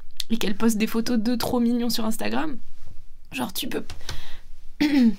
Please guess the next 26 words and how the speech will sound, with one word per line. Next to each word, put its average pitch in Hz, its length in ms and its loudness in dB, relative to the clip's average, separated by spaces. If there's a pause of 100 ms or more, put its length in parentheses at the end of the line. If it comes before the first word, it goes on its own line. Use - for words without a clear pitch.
(760)
vraiment, 277 360 4
c'est 214 160 2
compliqué. 240 460 2
C'est - 200 4
vraiment 214 260 4
compliqué 262 400 -2
et 226 40 4
je 220 100 0
pense 214 300 -2
que 214 180 0 (400)
je - 200 0
tirais 202 280 0
beaucoup 233 300 2
de 254 60 2
fierté 262 600 0 (320)
bête 208 560 2
à 226 80 2
me 220 80 4
dire, « 226 300 -4
Moi, 202 260 2
je 185 80 0
suis - 100 0
capable 175 260 2
de 175 80 2
faire - 140 2
ça. - 200 0